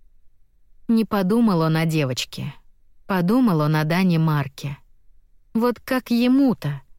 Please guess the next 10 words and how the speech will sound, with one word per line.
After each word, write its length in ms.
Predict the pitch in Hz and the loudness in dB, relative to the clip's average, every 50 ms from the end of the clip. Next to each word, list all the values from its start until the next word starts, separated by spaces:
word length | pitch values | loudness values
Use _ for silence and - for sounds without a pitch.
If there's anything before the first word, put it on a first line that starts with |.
| - - - - - - _ - _ | -20 -20 -20 -20 -20 -20 _ -20 _
Подумал, 760 | - 175 156 139 147 151 180 254 277 262 254 240 233 233 226 - - - - - | -6 -4 -2 -2 0 0 0 2 2 2 2 0 0 -2 -4 -8 -12 -20 -20 -6
понял, 580 | - 160 170 196 208 208 196 180 180 180 180 - - - | -4 -2 0 0 0 0 0 0 -2 -4 -6 -10 -10 -8
посочувствовал 1080 | 175 170 - - 139 135 - - 202 226 240 - - - 196 185 180 175 175 170 165 165 - - - - - - - - - _ _ _ - | -6 -6 -4 -4 -4 -4 -4 -2 -2 0 -2 -2 -4 -4 -2 -2 0 0 0 -2 -4 -6 -10 -16 -20 -20 -20 -20 -20 -20 -20 _ _ _ -6
и 100 | - 240 | -4 -4
поставил 540 | - 226 214 196 - - 202 185 180 185 185 | -2 -2 -4 -4 -2 -2 -2 0 2 2 0
его 420 | 190 170 202 226 190 170 147 139 | 2 0 0 0 0 0 0 0
интересы 640 | 139 143 143 - - 170 170 214 247 240 - - 151 | 0 -2 -2 -2 -2 -2 0 0 0 0 -2 -4 -4
вперёд 460 | - - - 160 151 160 190 - - | -6 -4 -4 -2 -2 -2 -2 -2 0
интересов 640 | 165 160 151 - 160 151 160 175 - - 156 - | -2 -2 0 0 0 0 0 0 -2 -4 -4 -4
Адриены. 720 | 165 165 160 165 190 196 175 151 139 131 135 135 135 139 | -4 -2 0 0 0 0 0 0 -2 -2 -2 -4 -4 -6